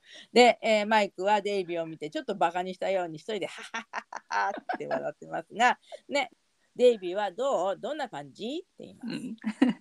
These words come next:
Speaker 2: <laughs> でね、えー、デイビーは女装したのは、あ、まあ、さっき見たおとぎ話の他に、
Speaker 1: うん。
Speaker 2: えー、お化け退治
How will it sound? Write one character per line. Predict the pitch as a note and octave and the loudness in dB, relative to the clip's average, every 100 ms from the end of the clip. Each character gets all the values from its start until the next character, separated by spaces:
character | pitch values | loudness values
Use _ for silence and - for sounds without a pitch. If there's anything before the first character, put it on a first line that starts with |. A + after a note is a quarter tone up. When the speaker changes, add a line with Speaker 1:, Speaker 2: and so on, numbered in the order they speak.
| - | -10
Speaker 2:
<laughs> | - - C#4 | -6 -4 0
で | C4+ | 4
ね、 | D4+ E4+ - - | 4 4 -6 2
え | B3+ | 4
ー、 | B3+ | 6
デ | F4+ A4+ | 8 8
イ | |
ビ | G#4+ C#4+ B3+ A3 | 8 4 6 4
ー | G3 | 4
は | F#3 | 2
女 | F#3 F#3+ | 2 0
装 | - G3+ G3 G#3 | 2 2 2 0
し | - | 2
た | G3 F3+ | 4 4
の | E3 | 4
は、 | E3+ F#3 - E3+ | 6 6 6 0
あ、 | |
ま | E3 E3 | 0 0
あ、 | |
さ | G3 | 2
っ | G3+ | 0
き | - | 0
見 | E3 | -6
た | D3 C#3+ | -2 -2
お | |
と | D3+ F3+ | 0 -2
ぎ | F3 | -2
話 | F3 E3 C#3+ - - A#2+ | 0 0 0 -4 -12 -12
の | D#3+ | -10
他 | D3+ - - | -10 -4 -2
に、 | G3 A#3+ G3 - - | 6 6 6 -4 -6
Speaker 1:
う | D#3+ | -2
ん。 | |
Speaker 2:
え | D#3+ | 0
ー、 | |
お | F3 | 4
化 | F3+ | 4
け | E3+ | 4
退 | E3+ F#3+ D#3+ | 2 2 2
治 | - C3 C3 | -2 -12 -16